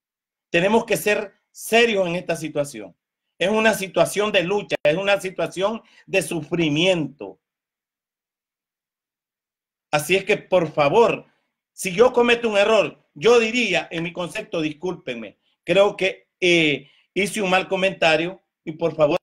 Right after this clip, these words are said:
pueblo, discúlpenme. Me equivoqué. Tenemos que aprender a ser humildes y a pedir disculpas.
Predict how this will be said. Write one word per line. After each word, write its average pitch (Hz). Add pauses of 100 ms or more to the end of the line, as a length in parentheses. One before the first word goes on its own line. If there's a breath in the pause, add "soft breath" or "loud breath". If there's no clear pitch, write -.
(220)
pueblo, 175
discúlpenme. 131 (500)
Me 151
equivoqué. 147 (680)
Tenemos 214
que 226
aprender 196
a 196
ser 202
humildes 226
y 175
a 165
pedir 160
disculpas. 143